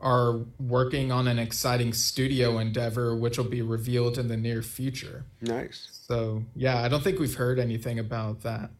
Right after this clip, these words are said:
Speaker 2: Mm-mm.
Speaker 1: Um, yeah, and I'm just skimming through this, uh, to see if there's anything else I caught. Um,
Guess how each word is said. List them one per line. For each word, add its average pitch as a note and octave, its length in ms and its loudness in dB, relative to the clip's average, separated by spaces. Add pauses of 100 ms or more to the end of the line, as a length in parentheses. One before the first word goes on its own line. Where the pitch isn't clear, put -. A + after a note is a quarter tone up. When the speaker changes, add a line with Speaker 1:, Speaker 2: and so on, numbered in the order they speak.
(140)
Speaker 2:
Mm-mm. G3 320 4 (140)
Speaker 1:
Um, A#2+ 500 -2 (800)
yeah, B2 140 -2
and A#2+ 120 2
I'm A#2+ 100 2
just B2+ 260 2
skimming C3+ 300 0
through B2 220 -2
this, A#2+ 460 0
uh, A2+ 480 -4
to - 140 -10
see B2 180 -4
if A#2 120 -6
there's A#2 640 -6
anything A#2+ 380 -6
else A#2 440 -6
I A#2+ 280 -4
caught. A#2+ 440 -6 (1000)
Um, A#2 1000 -2